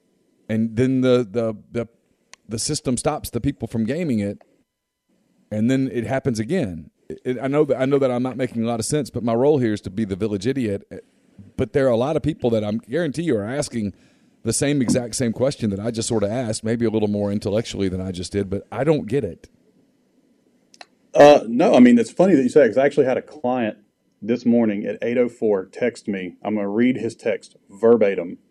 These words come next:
Speaker 2: "Wish we would have went all in on GameStop three or four weeks ago." And then the, he has the eye roll, you know, uh,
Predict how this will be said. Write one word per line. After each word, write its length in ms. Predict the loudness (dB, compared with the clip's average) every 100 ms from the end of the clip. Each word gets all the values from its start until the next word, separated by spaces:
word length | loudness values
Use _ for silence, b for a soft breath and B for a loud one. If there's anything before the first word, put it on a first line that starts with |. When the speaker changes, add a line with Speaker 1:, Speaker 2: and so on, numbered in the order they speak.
| _ _ _ _ _ _
Speaker 2:
"Wish 280 | 0 0 2
we 80 | 2
would 140 | 2
have 100 | 2
went 300 | 2 2 0 0
all 260 | 2 4
in 220 | 2 0 0
on 180 | -2
GameStop 640 | -2 -4 -4 -2 -2 -4 _
three 220 | -10 -8
or 60 | -4
four 220 | -2 -2
weeks 220 | -4 -10
ago." 320 | -6 -4 -4 -10 _ 2
And 140 | 8
then 120 | 10
the, 200 | 8 4 2
he 60 |
has 140 | 2 4
the 100 | -2
eye 140 | 0 2
roll, 520 | 2 2 2 2 -2 _ _ _ _ _ _
you 120 | -4
know, 200 | -2 0
uh, 280 | 0 0 -4